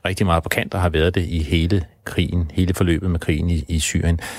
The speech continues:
Er der opbakning til Erdogan, når det gælder den her hårde linje over for Assad og Syrien?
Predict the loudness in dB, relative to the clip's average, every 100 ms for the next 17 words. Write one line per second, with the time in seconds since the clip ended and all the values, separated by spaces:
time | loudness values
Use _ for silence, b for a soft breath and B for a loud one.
0 | B -6 0 0 2 0 0 -2 -2 0
1 | 0 0 0 2 0 2 0 0 0 0
2 | 2 2 0 -4 -2 2 4 2 2 2
3 | 2 2 0 0 0 0 0 0 0 -2
4 | -8 -20 _ _ _ 0 0 0 0